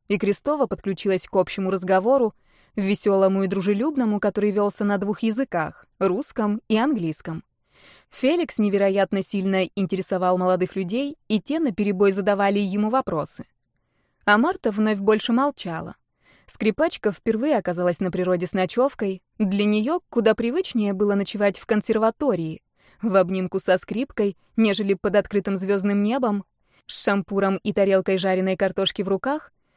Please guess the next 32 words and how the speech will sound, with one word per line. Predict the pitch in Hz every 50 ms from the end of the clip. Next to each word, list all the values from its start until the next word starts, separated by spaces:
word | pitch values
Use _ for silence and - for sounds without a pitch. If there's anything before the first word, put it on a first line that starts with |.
| _ _ -
неподалеку | 226 220 - 220 196 214 214 214 208 202 - - 208
от | 196 190 202
разведенного | 202 185 196 202 180 202 202 196 196 202 196 196
костра | - - 202 190 - - - 202 196
с | - -
пляшущими | - - 196 185 190 - 202 180 - - 202 196 196 196
язычками | 190 185 185 196 170 - - - 220 233 269 262 233 208 202 202 202 202 202
и... | 190 - _ _ _ _ _ _ _ _ _ _ _ _ _
и | 214 226
рядом | 214 208 196 180 202 202
с | 208 - -
тем, | - - 233 262 285 285
кого | - 233 190 196 202
раньше | 202 196 196 - - 202
можно | 196 202 202 175 208 196
было | 185 180 202 208 202
увидеть | 196 190 190 190 196 208 - _
только | - 214 202 185 - 214 208
на | 202 208 208 202
видео | 202 180 202 208 180 208 202 202
в | 196 220
интернете. | 208 202 - 269 262 226 185 170 160 - - 190 208 - _ _ _ _ _ _ _ _ _ _ _ _ - - - _ _ _
Феликс | - - - 240 294 320 294 - - -
сидел | - - 185 160 185 175 175
между | 180 175 170 160 175 170
сестрами, | - - 180 170 - - 180 175 175 180
вытянув | 170 175 - 185 180 180 175 -
ноги, | 208 226 277 285 226 220 202 - _ _ _ _ _ _ -
и, | 233 220
кажется, | - 226 208 196 202 - - 214
наслаждался | 208 208 - - 208 208 190 190 214 202 208 - 226 196
происходящим. | - 214 214 - - - 269 220 175 170 156 156 - - - 170 196